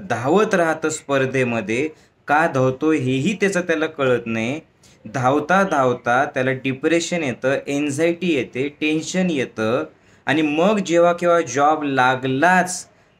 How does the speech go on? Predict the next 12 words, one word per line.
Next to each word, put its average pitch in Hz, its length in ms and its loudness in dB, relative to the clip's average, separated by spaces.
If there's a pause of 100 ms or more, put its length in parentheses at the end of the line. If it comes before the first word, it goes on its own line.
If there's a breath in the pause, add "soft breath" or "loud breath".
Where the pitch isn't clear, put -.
तर 156 60 -2
त्याच्या 151 460 0
चेहऱ्याकडे 156 760 0
बघून, 117 500 -2
त्याच्या 151 600 0
त्या 143 360 0
सिरियस 180 680 0
राहण्याकडे 143 720 0
आणि 156 200 -2
डिप्रेशनकडे 135 800 -2
बघून 127 360 -4
मग 170 140 0